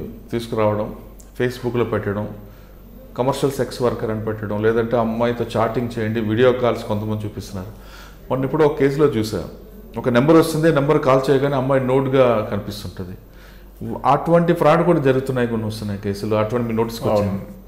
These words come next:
Speaker 2: ఇలాంటి ఈ మధ్యకాలంలో జరుగుతున్నాయి డేటింగ్ సైట్ frauds అని.
Speaker 1: Hmm.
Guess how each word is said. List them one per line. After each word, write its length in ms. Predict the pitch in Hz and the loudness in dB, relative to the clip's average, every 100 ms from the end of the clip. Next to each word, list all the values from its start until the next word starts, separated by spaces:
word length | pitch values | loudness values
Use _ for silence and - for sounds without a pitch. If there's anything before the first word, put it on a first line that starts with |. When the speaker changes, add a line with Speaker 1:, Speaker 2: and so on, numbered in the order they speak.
| - - 123 | -20 -10 -4
Speaker 2:
ఇలాంటి 340 | 120 123 123 | 0 0 0
ఈ 320 | 120 113 113 | -2 -2 -4
మధ్యకాలంలో 560 | 117 113 110 113 113 101 | -4 -4 -2 -2 -2 -2
జరుగుతున్నాయి 540 | 101 98 - 127 135 | -2 -4 -8 -10 -6
డేటింగ్ 760 | 113 120 120 117 113 110 104 101 | 0 0 0 -4 -4 -4 -4 -8
సైట్ 320 | - 98 98 | -6 -6 -6
frauds 400 | - 98 95 - | -10 -10 -10 -12
అని. 100 | 95 | -12
Speaker 1:
Hmm. 280 | 95 127 | -10 -10